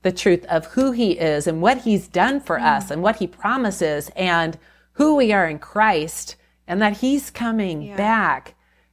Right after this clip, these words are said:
Speaker 1: And the Bible doesn't give us that, "Here's plan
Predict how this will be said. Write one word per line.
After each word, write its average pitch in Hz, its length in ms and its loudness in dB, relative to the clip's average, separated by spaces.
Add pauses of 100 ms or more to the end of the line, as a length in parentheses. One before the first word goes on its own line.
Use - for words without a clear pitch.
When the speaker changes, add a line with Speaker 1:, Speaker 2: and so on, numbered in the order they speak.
(120)
Speaker 1:
And 214 520 2 (260)
the 196 220 -2
Bible 220 460 2
doesn't 208 640 0
give 190 200 0
us 214 260 2
that, 196 440 2 (340)
"Here's 294 480 -4
plan 220 840 -2